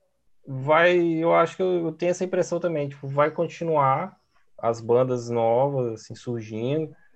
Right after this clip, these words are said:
é, mas em pequenos movimentos, assim, né, tipo, é, ah, vai ficar uma coisa mais, assim, underground mesmo.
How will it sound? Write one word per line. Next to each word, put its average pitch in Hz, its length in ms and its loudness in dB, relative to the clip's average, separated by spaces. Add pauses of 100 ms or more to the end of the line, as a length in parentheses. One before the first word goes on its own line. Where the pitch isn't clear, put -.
(500)
é, 113 540 0
mas 123 260 0
em 143 80 -6
pequenos 151 380 -4
movimentos, 143 680 0
assim, 113 420 -10
né, 107 240 -8
tipo, 101 500 -14 (520)
é, 104 460 2
ah, 117 140 4
vai 107 260 -2 (120)
ficar 117 220 -2
uma 127 100 0
coisa 131 260 -4
mais, 127 320 0
assim, 131 800 -8
underground 120 800 -2
mesmo. 123 560 -6